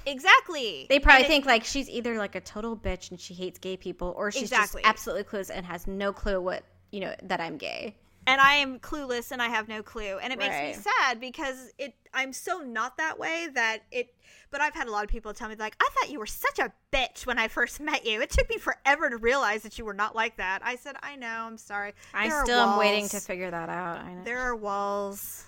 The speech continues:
Speaker 1: Sorry.
Speaker 2: <laughs>
Speaker 1: But, you know, I, I mean, and the thing is, is that it doesn't, it does not matter to me. Sexuality does not matter to me.
Speaker 2: As long as, as long as you're not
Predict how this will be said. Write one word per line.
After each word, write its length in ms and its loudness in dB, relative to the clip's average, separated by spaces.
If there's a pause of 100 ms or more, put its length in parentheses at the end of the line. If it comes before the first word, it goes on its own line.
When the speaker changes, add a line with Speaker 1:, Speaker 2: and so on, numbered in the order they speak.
Speaker 1:
Sorry. 800 -4
Speaker 2:
<laughs> 60 -18 (760)
Speaker 1:
But, 340 4
you 80 -6
know, 60 -2 (300)
I, 220 4
I 120 2
mean, 180 -8
and 160 -6
the 60 -8
thing 240 -10
is, 260 -4
is 140 -12
that 180 2
it 100 -4
doesn't, 300 -4
it 140 -10
does 180 -4
not 220 -4
matter 220 -2
to 160 -18
me. 180 -14
Sexuality 640 -8
does 140 -18
not 200 -10
matter 240 -4
to 140 -16
me. 80 -4
Speaker 2:
As 60 -2
long 200 4
as, 320 -2
as 180 -2
long 140 -2
as 120 -2
you're 120 -4
not 220 0